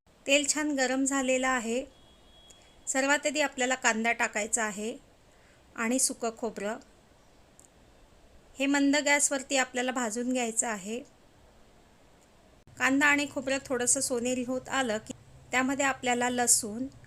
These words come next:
आल्याचे तुकडे आणि दोन हिरव्या मिरच्या टाकून परत थोड्या वेळ आपल्याला खरपूस भाजून घ्यायचं आहे. तुम्ही इथे बघू शकता की आपले मसाले छान भाजून झालेले आहे.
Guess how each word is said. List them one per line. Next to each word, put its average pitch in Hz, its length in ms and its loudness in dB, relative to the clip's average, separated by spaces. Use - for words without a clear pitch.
आल्याचे 240 400 0
तुकडे 240 500 -4
आणि 240 280 2
दोन 247 320 0
हिरव्या 226 280 -2
मिरच्या 226 340 -4
टाकून 226 400 -6
परत 240 300 -4
थोड्या 226 320 0
वेळ 233 320 -4
आपल्याला 220 420 -6
खरपूस 220 380 -10
भाजून 214 380 -6
घ्यायचं 214 380 -6
आहे. 208 300 -8
तुम्ही 277 160 2
इथे 302 160 0
बघू 285 240 -2
शकता 247 360 -2
की 254 140 -4
आपले 233 340 0
मसाले 233 640 0
छान 247 200 -4
भाजून 226 360 -4
झालेले 220 420 -4
आहे. 226 340 -4